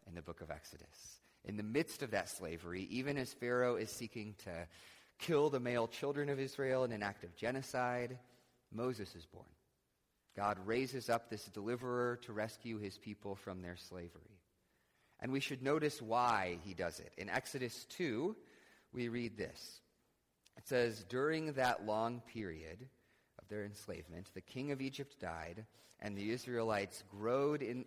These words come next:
groaned in their slavery and cried out, and their cry for help because of their slavery went up to God.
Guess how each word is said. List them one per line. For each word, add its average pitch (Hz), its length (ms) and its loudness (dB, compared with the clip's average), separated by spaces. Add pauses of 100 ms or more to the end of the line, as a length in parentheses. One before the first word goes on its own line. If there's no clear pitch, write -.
groaned 143 300 2
in 160 100 0
their 147 140 0
slavery 85 640 -2
and 92 120 -10
cried 135 440 4
out, 90 340 -6 (400)
and 113 140 -2
their 110 80 2
cry 135 380 4
for 123 180 -4
help 123 400 4
because 147 340 0
of 131 100 -2
their 104 140 0
slavery 92 540 -4
went 127 260 2
up 123 200 2
to - 40 -4
God. 82 320 -2